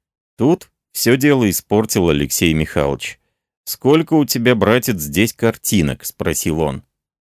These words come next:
Василий Львович посмотрел в книжке чистую страничку, где записывал как библиоман разные разности о каждой книжке, и ответил:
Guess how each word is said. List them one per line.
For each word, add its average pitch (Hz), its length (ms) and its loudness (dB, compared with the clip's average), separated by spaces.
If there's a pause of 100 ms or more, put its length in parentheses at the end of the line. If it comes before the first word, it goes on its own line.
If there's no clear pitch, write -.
(300)
Василий 80 480 0
Львович 80 440 -2
посмотрел 82 600 -2
в - 60 -18
книжке 87 440 -4
чистую 90 420 -4
страничку, 80 760 -2 (280)
где 82 240 -2
записывал 80 600 -4
как 78 240 -2
библиоман 82 720 0
разные 80 440 -2
разности 82 520 -2
о 82 80 0
каждой 80 340 -2
книжке, 85 560 -2 (420)
и 78 100 0
ответил: 98 680 0